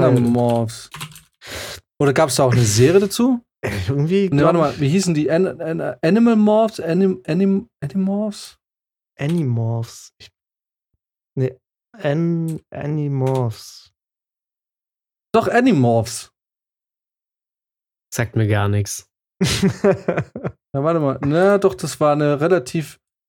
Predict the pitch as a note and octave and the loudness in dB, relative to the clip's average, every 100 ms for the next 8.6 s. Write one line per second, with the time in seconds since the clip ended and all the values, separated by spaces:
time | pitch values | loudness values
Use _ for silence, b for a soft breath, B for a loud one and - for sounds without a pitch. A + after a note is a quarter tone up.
0 | _ _ C3+ B2+ F3 F3 C3+ F#3+ G3+ - | _ _ -6 -2 -2 0 -2 -2 -2 0
1 | B2+ B2 B2+ C#3 D#3+ D#3+ D#3+ B2+ - B2+ | 2 2 2 2 0 0 -4 -6 -10 -4
2 | D3 E3 A#3+ D#3 - B3 C#4 B2+ A#2+ B2+ | 0 2 2 0 0 0 0 0 0 -2
3 | A#2+ A#2 - B2 - B2+ B2+ A#2 A2 B2 | -2 -4 -2 -4 -2 -4 -4 -6 -4 -2
4 | A#2 D3+ A3+ A#3+ G3+ G#3 B2 D#3+ F#3 F#3 | 0 2 4 4 4 4 2 2 2 2
5 | B2 B2 - B D#3+ D#3+ - F#3+ F#3+ E3 | 0 0 -6 B -4 -2 0 0 0 0
6 | F3+ D#3+ G#3+ C4+ - A3+ G#3+ E3+ E3+ F3+ | 0 2 0 0 -2 -2 0 0 0 2
7 | F#3+ F#3 E3+ E3 D#3 D#3 D#3+ D#3+ D#3 G3 | 4 2 0 -2 -2 -2 0 2 0 0
8 | C4 C4 B3+ B3 A#3+ - | -4 -4 -2 -2 -4 -8